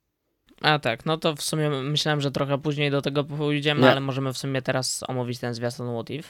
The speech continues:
Speaker 1: bo to jest ciekawe, bym powiedział. Bo tak jak wiedzieliśmy, że What If będzie jakby, tak jak tytuł mówi, odpowiadać na pytanie, a co by było, gdyby w Marvelu coś poszło inaczej, coś wydarzyło się inaczej.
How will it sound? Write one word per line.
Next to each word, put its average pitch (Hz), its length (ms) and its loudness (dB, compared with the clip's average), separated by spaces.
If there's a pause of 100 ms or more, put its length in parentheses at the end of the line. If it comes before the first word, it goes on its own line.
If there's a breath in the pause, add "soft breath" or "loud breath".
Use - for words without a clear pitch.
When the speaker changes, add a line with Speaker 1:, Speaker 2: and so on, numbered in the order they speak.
(140)
Speaker 1:
bo 131 140 -6
to 131 120 0
jest - 400 -4
ciekawe, 117 500 -2 (240)
bym 127 220 -10
powiedział. 120 440 -6 (420 soft breath)
Bo 160 800 2 (120)
tak 165 220 -2
jak 160 140 -6
wiedzieliśmy, 156 760 -4
że 147 280 2
What 147 260 0
If 135 160 -6
będzie 139 460 0
jakby, 135 720 0 (520)
tak - 200 -12
jak 123 160 -8
tytuł 135 340 -2
mówi, 131 360 2
odpowiadać 123 500 0
na 127 100 -4
pytanie, 123 400 -2
a 120 80 -6
co 131 140 -4
by 127 140 -4
było, 127 220 0
gdyby 131 360 -2
w 117 60 -10
Marvelu 127 460 0
coś 131 220 -6
poszło 131 380 -4
inaczej, 123 520 -2
coś 131 180 -4
wydarzyło 123 420 -2
się 127 140 -8
inaczej. 143 420 0